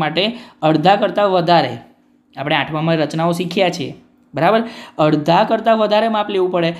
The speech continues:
પણ આપણે યાદ રાખી લઈએ કે બી જેટલું ધારો કે લઈએ છીએ. તો એને કેન્દ્ર ગણી આમ ઉપર ચાપ મારો, એટલો જ ચાપ નીચે પણ મારવાનો બેટા.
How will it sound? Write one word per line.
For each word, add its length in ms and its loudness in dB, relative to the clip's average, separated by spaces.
પણ 100 -4
આપણે 180 -4
યાદ 160 0
રાખી 220 -2
લઈએ 160 -2
કે 100 -2
બી 160 -6
જેટલું 260 -2
ધારો 220 -8
કે 120 -2
લઈએ 280 0
છીએ. 120 -4
તો 80 -4
એને 200 2
કેન્દ્ર 220 0
ગણી 320 0
આમ 140 0
ઉપર 360 0
ચાપ 180 2
મારો, 340 0
એટલો 360 0
જ 180 -8
ચાપ 180 2
નીચે 300 0
પણ 220 6
મારવાનો 360 2
બેટા. 180 -2